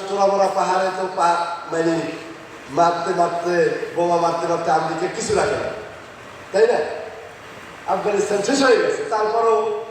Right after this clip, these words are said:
এই মুজাহিদরা দাঁড়িয়েছিল এবং তাদের আত্মবিশ্বাস ছিল, "আমরা ইসলামী রাষ্ট্র গঠন করতে পারবো," এবং তারা তাদের মতো করেই এখন তারা রাষ্ট্র গঠন করতেছে,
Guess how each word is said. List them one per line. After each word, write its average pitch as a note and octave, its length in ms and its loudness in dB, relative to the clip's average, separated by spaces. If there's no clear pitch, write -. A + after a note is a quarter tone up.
এই F3+ 160 2
মুজাহিদরা F3+ 580 -2
দাঁড়িয়েছিল D#3+ 560 -2
এবং D3 260 -2
তাদের D#3 220 2
আত্মবিশ্বাস - 680 -2
ছিল, E3+ 140 -4
"আমরা C#3+ 320 2
ইসলামী C#3+ 420 0
রাষ্ট্র C#3 260 -2
গঠন C3+ 180 -8
করতে C#3+ 280 -10
পারবো," - 260 -2
এবং D3+ 140 0
তারা C#3+ 320 2
তাদের D#3 260 2
মতো D#3 300 0
করেই E3 440 0
এখন C#3 220 -6
তারা B2+ 260 2
রাষ্ট্র A#2+ 280 0
গঠন C3+ 380 -2
করতেছে, C#3+ 420 -4